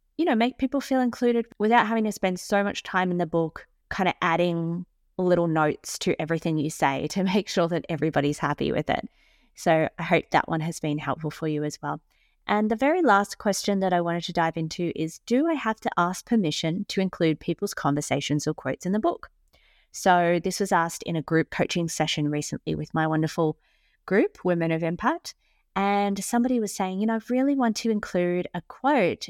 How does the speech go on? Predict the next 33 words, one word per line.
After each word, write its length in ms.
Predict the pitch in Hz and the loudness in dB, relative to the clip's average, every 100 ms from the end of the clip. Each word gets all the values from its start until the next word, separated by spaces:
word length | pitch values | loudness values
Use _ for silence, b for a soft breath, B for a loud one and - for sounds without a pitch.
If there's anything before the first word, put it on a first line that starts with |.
| - | -6
um, 320 | 175 165 - 196 | -4 -4 -2 0
or 180 | 196 - | 0 -2
something 600 | - 240 294 233 202 185 | 0 2 2 2 0 0
that 280 | 175 170 - | 2 2 2
my 400 | 170 170 160 165 | 0 0 0 0
naturopath 520 | 170 285 - - 156 - | 0 -2 -2 -8 -8 -6
once 240 | 160 147 - | -4 -4 -2
said 180 | 151 - | -2 -2
to 120 | - | -4
me. 240 | 135 - - _ _ _ | -4 -4 -8 _ _ _
I 80 | - | -4
thought 240 | - 208 208 | -2 2 2
it 80 | |
was 80 | - | 2
such 300 | - - - | 0 0 0
a 60 | 196 | -2
beautiful 340 | 185 180 185 | -2 -2 -4
quote 380 | - 175 165 160 | -6 0 2 0
and 340 | - 160 160 156 | -2 -4 -2 -4
it's 140 | - | -4
so 140 | - 160 | -4 -4
powerful 560 | - 220 247 - 165 | 0 2 2 -2 -4
and 160 | - 170 | -2 -4
I 20 | |
really 300 | 165 208 233 | 0 2 2
want 180 | 175 160 | 0 -4
to 80 | 160 | -6
include 280 | 160 156 | -6 -6
it 80 | 139 | -4
in 60 | 147 | -2
my 100 | 151 | 0
book." 340 | 240 - - _ _ _ _ _ _ | 2 0 -2 _ _ _ _ _ _
And, 420 | 196 208 202 190 | 0 2 0 -4